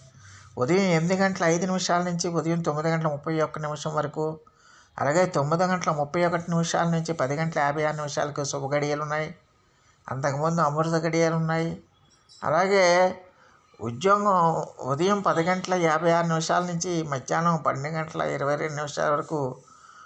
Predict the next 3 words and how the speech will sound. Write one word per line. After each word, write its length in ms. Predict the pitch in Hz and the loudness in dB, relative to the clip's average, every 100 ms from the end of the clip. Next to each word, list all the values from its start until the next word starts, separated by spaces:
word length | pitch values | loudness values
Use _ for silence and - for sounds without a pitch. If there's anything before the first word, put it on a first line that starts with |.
| - _ _ _ 127 | -20 _ _ _ -4
మీరు 240 | 147 151 | -2 0
ఉద్యోగంలో 880 | 143 123 165 175 170 170 165 156 - - _ | -2 0 2 4 4 4 4 4 2 -6 _
మంచి 580 | 135 147 165 185 156 - | -6 -4 -2 -2 -2 -4